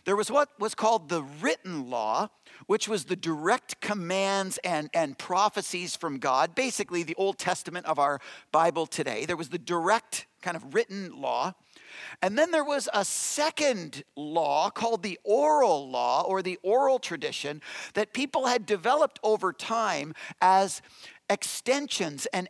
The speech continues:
applications and, you know, supplementary laws to the written law. And the idea was that in creating this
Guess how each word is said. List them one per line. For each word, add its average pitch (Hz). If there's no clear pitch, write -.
applications 226
and, 196
you 185
know, 180
supplementary 254
laws 160
to 359
the -
written 175
law. 139
And 208
the 214
idea 262
was 247
that 214
in 202
creating 269
this 220